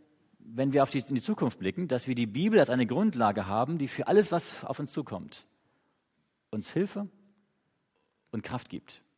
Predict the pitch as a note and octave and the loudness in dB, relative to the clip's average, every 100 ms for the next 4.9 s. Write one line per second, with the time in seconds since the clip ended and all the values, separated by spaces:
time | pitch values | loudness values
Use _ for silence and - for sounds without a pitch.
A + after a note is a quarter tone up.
0 | _ _ _ _ _ - - - - - | _ _ _ _ _ -20 -18 -16 -10 0
1 | G3 G3+ F3+ F#3 F3 F3 E3+ B3+ - E3+ | 4 6 4 4 4 4 4 2 2 -2
2 | - F#3 F3 E3+ C3 G#3+ - - - C#3 | 0 0 2 4 6 6 2 -6 -4 -4
3 | C#3 C3 C#3+ C3 - B2+ C#3 A#3+ - - | -2 0 0 0 2 4 4 0 -8 -20
4 | _ _ _ _ _ A2+ A#2 A#2 | _ _ _ _ _ -4 0 0